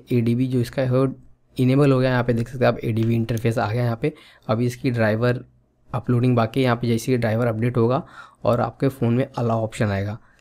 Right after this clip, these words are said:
जैसे आपके फ़ोन में अलाउ ऑप्शन आएगा आपको अलाउ कर देना है। अलाउ करते ही आपके जो फ़ोन का है वो एफ़आरपी रिमूव हो जाएगा। ठीक है, तो यहाँ पे थोड़ा सा वेटिंग आएगा। यहाँ पे वेटिंग के बाद यहाँ पे देख सकते हैं आपको यूएसबी डिबगिंग अलाउ करने के लिए आ गया। तो आपको आपके फ़ोन में एक्सेप्ट का ऑप्शन नहीं आएगा, यहाँ पे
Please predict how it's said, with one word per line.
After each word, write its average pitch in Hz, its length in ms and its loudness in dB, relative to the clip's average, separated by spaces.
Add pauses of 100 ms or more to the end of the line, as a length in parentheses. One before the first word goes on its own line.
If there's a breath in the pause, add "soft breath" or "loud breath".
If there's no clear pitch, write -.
(260 soft breath)
जैसे 113 220 0
आपके 131 200 0
फ़ोन 123 200 -2
में 127 100 2
अलाउ 117 240 2
ऑप्शन 117 220 -2
आएगा 120 220 0
आपको 123 200 -2
अलाउ 110 300 0
कर 120 120 0
देना 123 200 0
है। 160 180 0
अलाउ 123 240 2
करते 123 240 -2
ही 123 80 2
आपके 117 240 -2
जो 120 120 -2
फ़ोन 113 260 -2
का 120 100 -2
है 117 80 2
वो 113 80 2
एफ़आरपी 110 520 -2 (400 loud breath)
रिमूव 113 360 4
हो 101 100 -2
जाएगा। 95 320 -2 (300)
ठीक 127 140 2
है, 160 60 4 (280)
तो 123 60 -2
यहाँ 113 120 2
पे 135 100 -2
थोड़ा 117 220 2
सा 131 80 0
वेटिंग 117 340 2
आएगा। 120 220 2
यहाँ 117 140 -2
पे 120 80 -4
वेटिंग 113 280 -2
के 117 60 -4
बाद 117 140 0
यहाँ 113 140 0
पे 120 100 0
देख 113 140 -2
सकते 117 200 -4
हैं 113 60 0
आपको - 120 -2
यूएसबी 110 340 2
डिबगिंग 117 440 2 (100)
अलाउ 113 200 0
करने 113 240 0
के 113 80 0
लिए 110 80 2
आ 110 60 0
गया। 135 180 2 (420 loud breath)
तो 113 80 -2
आपको 113 280 -2
आपके 120 260 0
फ़ोन 117 240 -2
में 120 120 2
एक्सेप्ट - 420 -2 (100)
का 120 80 -4
ऑप्शन 110 300 0
नहीं 123 160 2
आएगा, 113 140 0
यहाँ 139 160 0
पे - 120 -8